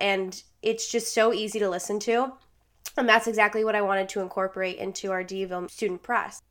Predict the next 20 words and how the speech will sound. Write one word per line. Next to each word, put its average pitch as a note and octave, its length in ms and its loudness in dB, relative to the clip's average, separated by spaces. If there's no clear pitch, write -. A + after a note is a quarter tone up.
I A3+ 140 8
wanted B3+ 340 6
my G3+ 200 4
podcast F#3+ 580 -4
to G3+ 100 -8
be F#3+ 100 -6
something F#3 280 -6
that F3+ 160 -4
students F#3+ 360 -8
could G3 180 -10
listen F#3 240 -10
to F3+ 340 -12
in F#3 120 -8
the F#3 80 -8
fitness - 360 -12
center, - 380 -8
in G#3+ 220 -2
the G#3+ 80 0
dining F3+ 320 0
commons, F3 600 -4